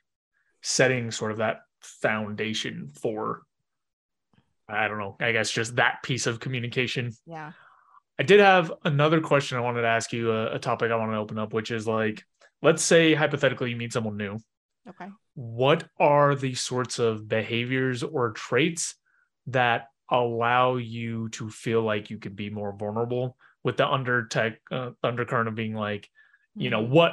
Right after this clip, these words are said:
Speaker 1: what can we do to help people feel more comfortable? But I think me asking you what other people can do will help open that up.
Speaker 2: Mm. Well, th-, this is,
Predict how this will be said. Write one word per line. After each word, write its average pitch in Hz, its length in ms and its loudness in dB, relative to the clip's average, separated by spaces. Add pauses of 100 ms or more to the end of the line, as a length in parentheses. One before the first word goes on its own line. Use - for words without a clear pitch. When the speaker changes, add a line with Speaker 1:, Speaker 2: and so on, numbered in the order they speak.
(120)
Speaker 1:
what 156 240 6
can 151 180 4
we 143 200 4
do 131 260 2
to 117 140 -4
help 120 200 2
people 117 220 -4
feel 113 180 -2
more 110 220 -4
comfortable? 139 440 0
But 123 100 4
I 113 60 2
think 147 300 2 (340)
me 175 220 8
asking 156 380 4
you 151 160 6
what 147 180 8
other 135 200 6
people 160 260 4
can 156 140 0
do 160 120 8
will 127 160 6
help 117 320 2 (220)
open 120 220 -2
that 107 140 -2
up. 117 200 -2 (260)
Speaker 2:
Mm. 175 520 -12 (1000)
Well, 359 120 -4
th-, 480 160 -6 (120)
this 392 240 -4
is, 392 100 -4